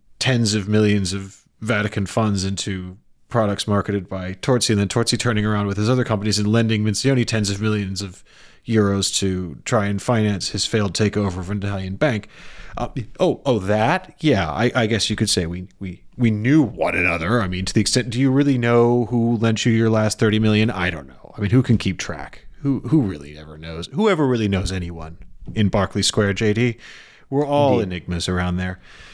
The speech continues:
Speaker 1: Um,
Speaker 2: Indeed.
Speaker 1: so that was interesting to see how all of that played out. I mean, uh, he did say some things, which I frankly have a lot, great deal of sympathy with him over, and he did,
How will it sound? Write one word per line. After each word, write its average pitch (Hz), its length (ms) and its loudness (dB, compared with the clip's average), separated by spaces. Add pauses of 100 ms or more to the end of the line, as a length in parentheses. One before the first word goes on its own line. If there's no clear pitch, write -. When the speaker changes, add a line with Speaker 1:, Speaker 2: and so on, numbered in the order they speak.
(180)
Speaker 1:
Um, 120 200 2
Speaker 2:
Indeed. 87 80 -4
Speaker 1:
so - 160 2
that 143 180 2
was 107 140 2
interesting 87 460 -2
to 98 120 -8
see - 160 -4
how 90 420 -8
all 95 260 -2
of 90 80 -10
that 87 260 -12 (1080)
played 95 160 -2
out. 104 180 2
I 117 60 0
mean, 127 300 2
uh, - 180 -2
he 139 280 0
did 196 180 0
say 127 200 0
some 135 280 2
things, 90 340 -6
which 104 140 -4
I 92 260 -6
frankly 110 420 -4
have 95 180 -6
a - 20 -10
lot, 90 300 -14
great 101 180 2
deal 87 160 -4
of 85 80 -6
sympathy 123 480 -2 (440)
with 107 180 0
him 87 180 0
over, 87 300 -6
and 98 240 -6
he 98 160 -4
did, 104 320 -2